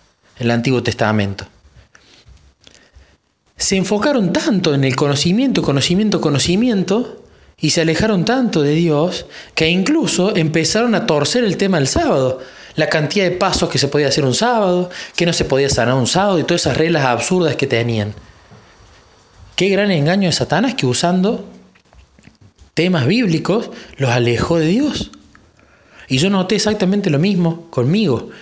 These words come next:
que si yo seguía en esa senda,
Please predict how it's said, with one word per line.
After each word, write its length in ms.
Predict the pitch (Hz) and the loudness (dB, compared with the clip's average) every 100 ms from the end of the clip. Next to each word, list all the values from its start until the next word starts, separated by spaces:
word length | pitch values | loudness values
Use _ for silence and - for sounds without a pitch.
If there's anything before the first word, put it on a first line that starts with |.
| - - - - - _ | -20 -20 -20 -20 -20 _
que 140 | - | -2
si 120 | 127 135 | 0 0
yo 140 | 190 | 0
seguía 340 | 190 185 220 | 2 0 2
en 80 | 190 | 2
esa 160 | 180 156 | 0 0
senda, 640 | - 208 170 175 208 - | 0 0 2 0 -2 -6